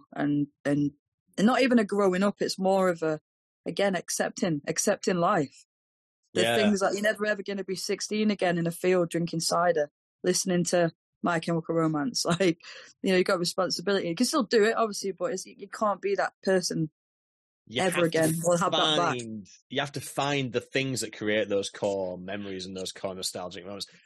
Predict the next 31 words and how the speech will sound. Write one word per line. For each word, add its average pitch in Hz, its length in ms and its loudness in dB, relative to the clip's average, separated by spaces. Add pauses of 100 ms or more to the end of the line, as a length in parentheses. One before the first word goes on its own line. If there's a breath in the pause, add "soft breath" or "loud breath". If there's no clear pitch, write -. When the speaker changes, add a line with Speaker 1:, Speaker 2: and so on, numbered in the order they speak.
(160 soft breath)
Speaker 2:
And 139 80 -6
you 120 100 -4
can't 123 440 -4
Speaker 1:
Yeah. 117 120 -6
Speaker 2:
do 131 200 2
that 98 280 -4
until 123 500 -2
you've 113 180 -4
moved 101 420 -6
on. 104 280 -6 (360 soft breath)
And 120 120 -6
you 127 100 -2
don't 143 240 -2
know 127 120 0
Speaker 1:
Exactly. 131 220 -2
Speaker 2:
something 110 540 -8 (260)
is 110 200 -6
the 120 80 -10
good 127 240 -2
old 104 220 0
days 90 480 -6 (480)
until 117 360 0
you've 107 240 -4
moved 107 340 -2
on 113 200 -2
from 101 160 -10
the 98 80 -8
good 98 160 -6
old 90 180 -6
days, 87 320 -10
right? 95 260 -6